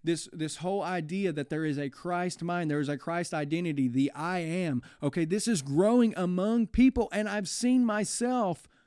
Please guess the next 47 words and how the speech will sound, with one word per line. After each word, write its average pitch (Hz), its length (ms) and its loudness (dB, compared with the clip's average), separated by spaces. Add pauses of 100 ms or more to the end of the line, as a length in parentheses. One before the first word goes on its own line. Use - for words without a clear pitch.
(540)
personal 226 540 0
relationship 214 580 -2
with 196 120 -6
people 214 320 0
that 180 160 -2
were 208 280 2
Christians, 220 500 -2
that 190 160 -2
were, 202 180 0 (260)
that 190 160 0
were 190 120 0
devout 190 520 0
Christians, 214 400 -2
that 170 140 -4
have 180 220 -4 (180)
fallen 226 460 2
into 220 380 0
this 180 240 -2
doctrine 226 640 -2
of 190 380 -2
demons, 185 560 2 (260)
and 202 160 0
they 196 80 0
even 226 340 0
make 214 200 -2
excuses 247 580 0
for 190 260 -2
it, - 140 -8
trying 226 300 -2
to 208 100 -2
merge 208 440 -2
the 196 120 -8
two 214 240 -2
religions. 202 680 0 (320)
Man 220 320 -2
cannot 208 400 -4
serve 214 400 -2
two 214 200 2
masters. 185 600 -2
You 185 100 -4
have 185 280 -8
to 214 100 -4
serve 202 280 -2
the 190 80 0
Lord 185 280 2
Jesus 170 340 -4
Christ. 196 320 -4